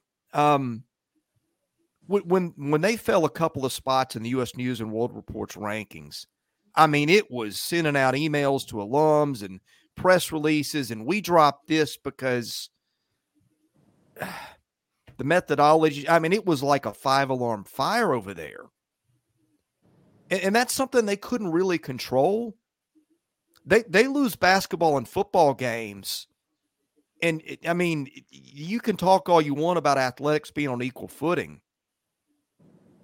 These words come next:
L-, last year, Vanderbilt went and got beat, what, with one oh one forty-four at Van-, at, at Alabama. And instead of a five-alarm fire being set off the way it was with those press releases with the, the rank,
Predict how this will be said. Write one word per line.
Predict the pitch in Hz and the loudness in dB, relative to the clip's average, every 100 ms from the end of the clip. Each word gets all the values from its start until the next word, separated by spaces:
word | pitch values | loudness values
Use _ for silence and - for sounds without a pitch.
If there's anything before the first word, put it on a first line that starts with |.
| _ _ _ - _ _ - | _ _ _ -20 _ _ -12
L-, | 202 | -2
last | 175 208 233 - | 4 6 4 0
year, | 208 | 0
Vanderbilt | 170 180 175 165 | 0 2 0 0
went | 156 143 | -4 -4
and | 143 | 0
got | 143 - | 0 0
beat, | 135 127 - _ _ | -6 -6 -10 _ _
what, | 131 123 | -4 -4
with | 123 131 | -4 -4
one | 123 175 | -2 0
oh | 196 | 0
one | 170 160 | 0 -2
forty-four | - 160 156 143 156 135 | -2 0 0 -2 -2 -2
at | 113 | -2
Van-, | 123 123 - | -6 -10 -8
at, | 117 | -8
at | 127 123 | -4 -2
Alabama. | 117 104 87 95 82 67 - _ _ _ _ _ _ _ _ | -2 -4 -8 -10 -10 -14 -20 _ _ _ _ _ _ _ _
And | - 165 | -2 0
instead | 160 196 196 | 0 0 2
of | 156 | 2
a | |
five-alarm | 135 151 156 156 151 139 123 | 2 2 4 4 2 2 0
fire | - 156 190 226 | -2 2 4 2
being | 160 135 | 0 -4
set | - 127 | -4 -2
off | 120 120 - | -2 -2 -4
the | 123 | -2
way | 135 | 0
it | 135 | 0
was | 123 123 123 | 0 -2 -4
with | 113 117 | -8 -4
those | 123 123 - - _ _ | -4 -4 -8 -14 _ _
press | - 160 156 | 2 2 2
releases | 156 143 131 123 - | -2 -2 -4 -8 -10
with | 123 123 | -8 -4
the, | 123 | -6
the | 110 117 | -6 -6
rank, | 143 | -6